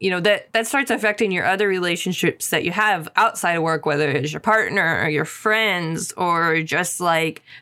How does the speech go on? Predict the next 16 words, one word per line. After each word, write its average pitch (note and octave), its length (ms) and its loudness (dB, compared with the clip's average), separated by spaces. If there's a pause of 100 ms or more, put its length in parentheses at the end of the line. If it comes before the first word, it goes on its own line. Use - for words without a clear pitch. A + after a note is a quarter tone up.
(100)
doing G#3+ 640 0 (160)
science F3+ 480 0
communication A3+ 520 0
as G#3+ 120 -2
a G#3+ 80 0
hobby. G#3+ 420 0
I F3 280 0 (100)
didn't D4+ 200 -2
have G3+ 160 0
energy F3+ 720 -2 (880)
for G#3 120 -2
any C#4 280 0
of D#3+ 120 -2
that, D#3+ 220 0
really. D#3+ 560 0
And F3 500 0